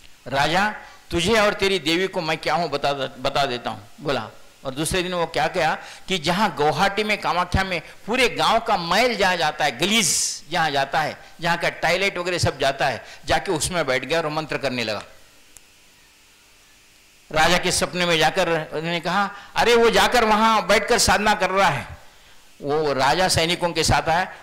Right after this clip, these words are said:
बोले, "राजा, तेरे को और माता को धैर्य है तो मेरे को यहाँ से आके निकाल, अब अंदर कौन आएगा उसके पास, वो जहाँ बैठा हुआ है।"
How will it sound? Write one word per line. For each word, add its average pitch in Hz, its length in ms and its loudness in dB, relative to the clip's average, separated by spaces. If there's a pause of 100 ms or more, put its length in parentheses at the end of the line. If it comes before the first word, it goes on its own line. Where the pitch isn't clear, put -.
(120)
बोले, 180 260 2
"राजा, 170 340 4
तेरे 226 420 4
को 247 280 4
और 208 200 4
माता 190 280 2
को 202 160 2
धैर्य 202 320 2
है 214 100 2
तो 208 120 -2
मेरे 196 140 0
को 196 140 -2
यहाँ 180 200 0
से 208 120 0
आके 175 220 2
निकाल, 131 340 0 (100)
अब 185 120 0
अंदर 180 220 2
कौन 208 240 0
आएगा 147 240 2
उसके 143 200 0
पास, 147 220 2
वो 151 100 2
जहाँ 151 240 0
बैठा 147 260 2
हुआ 151 280 2
है।" 131 120 -6